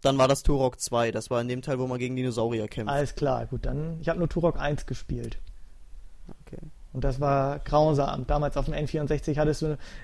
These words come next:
Speaker 2: ist, hattest du ja keine Weitsicht. Das ist immer alles aufgeploppt. Du konntest nicht sehen, was irgendwie fünfzehn Meter irgendwie vor dir ist. Das ist, äh, irgendwie total schlecht
Speaker 1: <laughs>
Speaker 2: gewesen. <laughs> Das war halt irgendwie, ja, es waren die neunziger, ne?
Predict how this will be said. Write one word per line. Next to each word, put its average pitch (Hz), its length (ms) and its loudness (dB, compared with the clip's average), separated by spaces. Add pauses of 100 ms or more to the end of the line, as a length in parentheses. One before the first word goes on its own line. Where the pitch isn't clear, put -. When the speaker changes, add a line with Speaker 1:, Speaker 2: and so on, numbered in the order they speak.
Speaker 2:
ist, 151 120 -2 (440)
hattest 151 240 6
du 175 60 8
ja 156 120 10
keine 175 320 8
Weitsicht. 180 420 10
Das 165 120 8
ist 175 140 4
immer 202 200 4
alles 180 180 6
aufgeploppt. 202 600 6
Du 180 60 6
konntest 196 320 8
nicht 214 160 10
sehen, 202 180 12
was 196 200 10
irgendwie 202 380 8
fünfzehn 214 480 6
Meter 196 280 8
irgendwie 180 180 6
vor 226 240 4
dir 170 180 10
ist. 165 140 4
Das 170 240 2
ist, 185 240 4
äh, 185 120 6 (100)
irgendwie 190 320 4
total 170 260 10
schlecht - 320 8
Speaker 1:
<laughs> - 0 -
Speaker 2:
gewesen. 185 600 6 (260)
<laughs> 370 140 4 (1120)
Das - 100 0
war 160 120 4
halt 156 140 0
irgendwie, 151 420 -2 (640)
ja, 143 280 -4
es - 100 -12
waren 151 120 -2
die 139 80 0
neunziger, 139 480 -2
ne? 131 140 -4